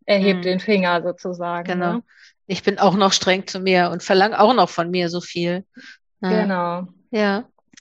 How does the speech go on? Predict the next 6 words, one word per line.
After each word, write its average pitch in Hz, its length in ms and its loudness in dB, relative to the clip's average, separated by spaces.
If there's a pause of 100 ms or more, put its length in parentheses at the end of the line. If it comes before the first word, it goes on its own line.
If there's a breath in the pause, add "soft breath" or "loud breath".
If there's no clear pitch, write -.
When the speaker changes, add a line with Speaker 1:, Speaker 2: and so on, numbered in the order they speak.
(120)
Speaker 1:
Genau. 185 480 -4 (520 loud breath)
Und 240 260 4
dann, 247 360 2
ich 240 260 -2
hab 233 200 -4
noch 233 340 -2